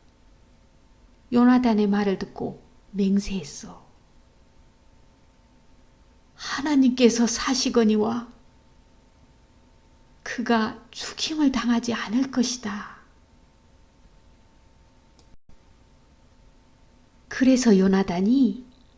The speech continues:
다윗을 불러 그 모든 일을 알게 하고 그를 사울에게로 인도했어. 다시 전쟁이 있어서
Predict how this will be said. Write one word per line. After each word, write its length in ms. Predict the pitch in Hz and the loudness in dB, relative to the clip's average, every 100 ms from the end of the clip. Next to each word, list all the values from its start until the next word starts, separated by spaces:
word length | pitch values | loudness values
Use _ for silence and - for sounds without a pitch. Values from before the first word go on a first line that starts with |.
| _ _ _ _ - | _ _ _ _ -12
다윗을 540 | - 254 240 240 226 | 4 8 8 6 2
불러 300 | 226 196 190 | 4 4 2
그 200 | - 214 | 0 -2
모든 640 | 185 190 220 254 247 247 | 0 0 2 2 6 8
일을 240 | 208 202 185 | 8 4 0
알게 300 | 170 180 185 | -4 -6 -6
하고 460 | 180 - 165 202 - _ - _ _ _ _ - | -8 -8 -10 -10 -16 _ -20 _ _ _ _ -8
그를 340 | - 269 254 | -2 2 2
사울에게로 840 | - - 294 294 240 185 208 - - | 0 -4 -4 -2 -2 -4 -6 -6 -2
인도했어. 960 | 185 190 190 175 - - 143 185 - - _ - _ _ _ _ _ _ _ _ - _ _ _ _ _ - _ _ _ _ _ | 0 2 -2 -4 -12 -16 -16 -18 -20 -20 _ -20 _ _ _ _ _ _ _ _ -20 _ _ _ _ _ -20 _ _ _ _ _
다시 420 | - 254 247 269 | -6 -2 2 2
전쟁이 480 | 247 247 247 247 220 | 6 8 8 8 4
있어서 640 | 214 - 220 - 285 254 | 2 0 -4 -4 -6 -8